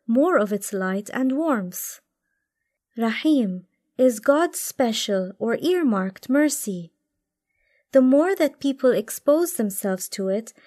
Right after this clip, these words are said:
the more they receive. This mutual relationship is similar to a teacher who teaches the entire class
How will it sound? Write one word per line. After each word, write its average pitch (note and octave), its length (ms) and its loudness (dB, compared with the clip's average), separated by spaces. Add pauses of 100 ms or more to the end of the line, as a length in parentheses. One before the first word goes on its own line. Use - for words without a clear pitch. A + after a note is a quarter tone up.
(200)
the D4 80 4
more G#3+ 240 2
they G3+ 160 0
receive. A#3 760 -4 (720)
This E4+ 300 0
mutual D#4 480 2
relationship A3 800 -4
is A3+ 160 -4
similar C4 460 0
to A#3 220 -6
a B3 60 2
teacher A3 600 -4 (340)
who D4+ 140 2
teaches F#4+ 520 -2
the D#4+ 160 0
entire D#4 500 0
class G#3+ 520 -6